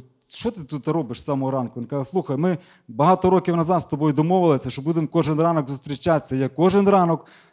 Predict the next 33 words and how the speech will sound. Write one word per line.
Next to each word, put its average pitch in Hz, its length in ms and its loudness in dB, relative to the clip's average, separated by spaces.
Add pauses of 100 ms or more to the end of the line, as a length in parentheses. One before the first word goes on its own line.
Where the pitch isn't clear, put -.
(120)
тут 131 180 -2
чекаю 180 640 4
і 143 100 0
кожен 143 380 2
ранок, 165 440 2 (300)
е, 131 180 -4
жду 160 380 4
ось 147 160 0
цієї 156 440 6
зустрічі 139 680 0 (280)
з - 100 -10
тобою». 151 460 6 (260)
І 127 60 -2
ця 214 180 6
історія 220 400 8
якось 208 240 4
так 208 220 2
вплинула 214 400 6
на 202 80 4
мене, 208 220 4
я 180 80 2
перейнявся 185 540 2
цією 196 280 4
історією, 190 500 4 (220)
що - 160 -2
я 165 80 6
по 175 120 -2
сьогоднішній 208 520 2
день 165 320 4
не 151 80 4
виходжу 156 400 2
з 143 60 -4
дому, 190 500 2